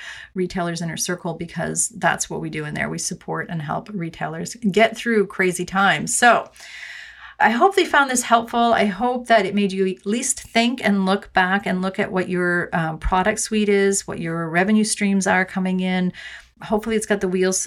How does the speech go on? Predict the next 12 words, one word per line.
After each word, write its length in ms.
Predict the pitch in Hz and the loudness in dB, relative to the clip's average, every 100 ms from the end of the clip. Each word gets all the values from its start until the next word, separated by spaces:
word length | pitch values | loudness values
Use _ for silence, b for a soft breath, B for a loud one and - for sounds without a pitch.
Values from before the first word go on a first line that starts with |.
| - | -6
turning. 460 | - 254 254 247 247 | -4 0 0 0 0
Hopefully 320 | 220 202 202 | 0 2 0
it's 100 | 185 | 0
got 140 | - 175 | -2 -2
you 100 | 175 | -2
really 240 | 180 180 | -2 -4
thinking 380 | - 185 185 180 | -4 -4 -2 -2
about, 500 | 170 160 160 165 - B B - | 2 4 2 -2 -10 B B 0
"Nope, 240 | 302 330 - | 2 2 2
I'm 160 | 208 208 | 2 4
good," 400 | 277 302 302 - | 2 2 0 0
or, 560 | 185 180 175 175 - | 2 4 6 4 2